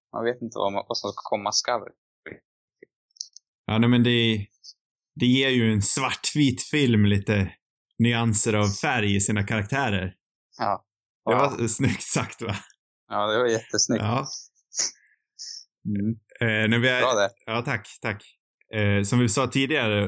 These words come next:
Speaker 2: i rent filmiskt berättat, så tycker jag det är riktigt snyggt där hur de har så här, f-, lite foreshadowing med den här kastkniven som dödar pistolen.
Speaker 1: Mm.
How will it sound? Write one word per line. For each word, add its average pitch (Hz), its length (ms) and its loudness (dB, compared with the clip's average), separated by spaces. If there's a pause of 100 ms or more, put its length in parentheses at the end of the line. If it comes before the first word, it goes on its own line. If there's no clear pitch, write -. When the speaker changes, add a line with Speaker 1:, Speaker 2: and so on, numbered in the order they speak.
(120)
Speaker 2:
i 104 360 0
rent 107 300 -2
filmiskt 101 760 0
berättat, 123 640 -4
så 101 120 -6
tycker 104 200 -4
jag 98 120 2
det 95 40 0
är 98 60 0
riktigt 101 260 -4
snyggt 117 280 -2
där 98 180 -2
hur 92 180 -2
de 90 360 -2 (260)
har 101 340 0
så 101 160 0
här, 98 160 2
f-, - 840 -10
lite 113 220 0
foreshadowing 107 960 4
med 101 80 6
den 101 100 6
här 101 120 0
kastkniven 104 760 2
som 101 420 4
dödar 101 460 2
pistolen. 107 480 0 (640)
Speaker 1:
Mm. 117 200 -10